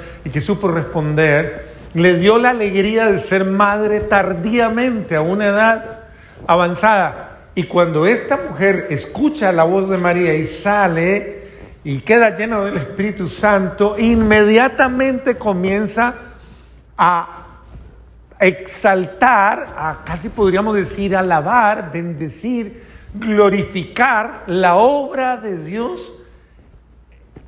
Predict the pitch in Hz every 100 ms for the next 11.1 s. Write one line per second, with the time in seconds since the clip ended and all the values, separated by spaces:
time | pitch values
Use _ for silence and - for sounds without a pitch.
0 | - - 156 143 214 147 120 127 220 165
1 | - - 165 170 190 196 208 208 160 165
2 | 147 147 143 - 156 156 185 170 160 135
3 | 135 143 156 117 - - - - 151 135
4 | 170 180 208 196 - 175 160 147 - -
5 | - - - 127 240 208 196 165 143 -
6 | - - - - - - - - - -
7 | - - 139 165 147 143 135 147 131 202
8 | 196 113 110 - 120 165 185 156 156 180
9 | 170 156 143 135 127 107 147 165 165 139
10 | 131 135 143 - - 170 160 123 107 120
11 | 120